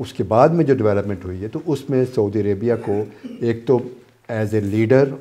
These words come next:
of the Muslim Ummah, Arab countries, वो भी सामने आना था, और दूसरा उन इश्यूज के बारे में सऊदी जो, अ,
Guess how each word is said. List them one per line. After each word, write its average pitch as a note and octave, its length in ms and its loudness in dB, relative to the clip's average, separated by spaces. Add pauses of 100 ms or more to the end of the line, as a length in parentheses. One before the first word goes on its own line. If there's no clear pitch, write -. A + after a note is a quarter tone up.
of G#2 120 -6
the A#2 80 2
Muslim A2 360 -2 (200)
Ummah, A2 400 -2 (160)
Arab A2 520 -6
countries, G#2+ 420 -6 (560)
वो G#2 120 -4
भी A#2 120 -2
सामने B2 640 0
आना B2+ 220 -2
था, C#3 300 -10 (340)
और B2 80 -6
दूसरा C3 380 0
उन D3+ 400 -4
इश्यूज F#3+ 440 -2 (120)
के C#3+ 60 -2
बारे G#2 300 2
में G#2 220 -4
सऊदी A2+ 680 -4
जो, G#2 400 -4
अ, G2+ 60 -20